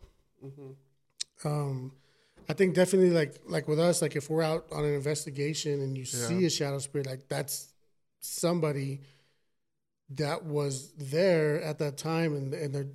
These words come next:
Speaker 2: they're trying to either make their presence known or they're trying to do harm to you.
Speaker 1: One of the more interesting, uh, top views upon that I thought of was, like, the interdimensional being.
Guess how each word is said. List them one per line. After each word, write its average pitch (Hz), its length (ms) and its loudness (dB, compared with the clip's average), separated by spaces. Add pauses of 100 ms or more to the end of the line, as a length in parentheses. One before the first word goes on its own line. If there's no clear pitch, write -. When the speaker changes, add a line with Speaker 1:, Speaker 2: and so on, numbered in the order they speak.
Speaker 2:
they're 151 200 -4
trying 165 260 -2
to 165 260 -2
either 160 120 0
make 160 180 0
their 156 100 0
presence 165 420 -2
known 170 240 2
or 151 60 0
they're 139 100 -2
trying 151 240 -4
to 139 60 -4
do 131 120 -8
harm 156 320 -4
to 135 200 -10
you. 113 60 -12 (540)
Speaker 1:
One 147 140 0
of 180 80 -2
the 185 80 -2
more 147 260 0
interesting, 127 720 -4
uh, 120 240 -6 (960)
top 127 240 -8
views 123 480 -6
upon 117 560 -8 (220)
that 117 120 -8
I 113 80 -6
thought 120 240 -6
of 117 80 -8 (480)
was, 131 180 -4
like, 123 300 -6
the 123 160 -4
interdimensional 113 880 -4 (280)
being. 117 380 -10